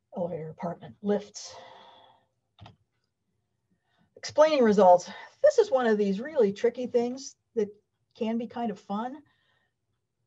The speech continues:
When you have no results,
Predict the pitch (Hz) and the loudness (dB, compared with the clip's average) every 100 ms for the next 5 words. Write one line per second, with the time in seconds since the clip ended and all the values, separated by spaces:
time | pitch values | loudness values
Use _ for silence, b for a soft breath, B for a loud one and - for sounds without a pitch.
0 | _ _ _ - 185 214 214 220 214 208 | _ _ _ -14 -6 -2 0 0 0 -2
1 | 202 202 190 185 202 247 269 247 269 320 | -2 -2 0 2 4 4 2 0 0 -2
2 | - - - | -10 -18 -18